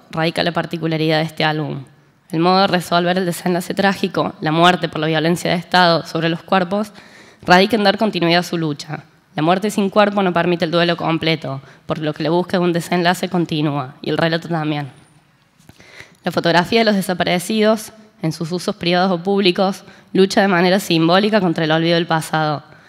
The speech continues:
El registro fotográfico no deja de ser una búsqueda casi desesperada del mantenimiento del lazo social que une a estos desaparecidos con los que están vivos y evoca continuamente la pregunta, "¿cómo fue posible?".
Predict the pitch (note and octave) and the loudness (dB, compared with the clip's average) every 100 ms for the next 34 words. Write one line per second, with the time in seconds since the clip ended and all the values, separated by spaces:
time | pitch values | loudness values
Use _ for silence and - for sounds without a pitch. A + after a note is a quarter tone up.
0 | - _ - F3 E3+ G#3 A3+ - F#3 F3 | -20 _ -4 -2 0 -2 -2 -2 2 4
1 | F#3 G#3+ A#3 G3+ F3+ F#3 G3 F3 F3+ F#3 | 4 2 0 2 2 2 2 0 2 2
2 | F3 F3 F#3+ - G3 F#3 F#3 F3 F#3+ - | 4 4 2 0 0 2 0 0 -2 -4
3 | - E3 E3 F3+ F3 - - - - - | -4 -2 4 6 4 2 -12 -20 -20 0
4 | F3+ E3 E3 D#3+ E3 E3+ F#3+ F#3+ F3 F3+ | 4 6 4 4 4 4 2 2 2 2
5 | F#3 F#3+ F3 F3 F#3 F#3+ G#3+ - - _ | 0 -4 -4 -2 2 2 0 -10 -20 _
6 | - D#3+ E3+ G3 F#3+ G3 G#3 G3 F3 E3+ | -2 2 4 6 4 4 2 2 0 2
7 | E3+ E3+ G#3+ A3 A3 - F3 E3+ - F3 | 2 0 2 4 2 2 -2 -2 -2 0
8 | E3+ F3+ F#3 G#3 A3 - F3 D#3 F3+ F3+ | 2 2 2 0 -2 -4 -2 0 0 0
9 | F#3 - - - - E3 F3+ F3+ F#3 F#3 | -4 -4 -20 -8 0 2 2 2 2 2
10 | F3 - E3+ F3+ F3+ E3 F3 F#3+ - - | -2 0 2 2 2 2 0 -2 -10 0
11 | E3+ F3 E3+ E3 D3+ - D#3 D3 | 2 2 0 -2 -4 -4 -6 -6